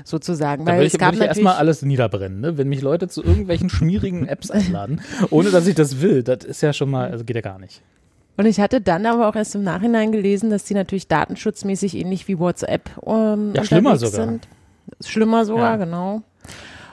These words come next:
Speaker 1: Und dann habe ich gesagt, „Na ja, gut, okay, jetzt sind wir da alle drin, Thomas Gottschalk ist da, dann mache ich da mit.“
Speaker 2: <laughs>
Speaker 1: Und
Speaker 2: Wenn der Tommy mitmacht, bin ich auch dabei.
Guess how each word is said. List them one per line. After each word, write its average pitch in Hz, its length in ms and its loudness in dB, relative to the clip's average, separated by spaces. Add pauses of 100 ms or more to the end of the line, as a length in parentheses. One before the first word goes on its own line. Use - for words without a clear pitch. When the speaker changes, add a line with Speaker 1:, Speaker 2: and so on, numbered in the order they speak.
(140)
Speaker 1:
Und 208 300 -2
dann 202 160 -2
habe 196 100 0
ich 185 80 -6
gesagt, 175 180 -6
„Na 170 120 -4
ja, 165 120 -4
gut, 165 200 -4
okay, 175 260 -6
jetzt 170 120 -4
sind 190 100 -4
wir 196 80 0
da 175 100 2
alle 185 200 -2
drin, 185 240 -2
Thomas 185 320 -4
Gottschalk 185 320 -2
ist 185 180 -8
da, 170 140 -2
dann 170 100 -2
mache 170 140 -4
ich 170 60 -4
da 165 80 -4
mit.“ 180 300 -6 (360)
Speaker 2:
<laughs> - 400 2
Speaker 1:
Und 202 300 -2
Speaker 2:
Wenn 165 100 -2
der 170 100 4
Tommy 202 300 4
mitmacht, 196 360 2
bin 175 100 2
ich 175 80 2
auch 160 120 2
dabei. 131 540 0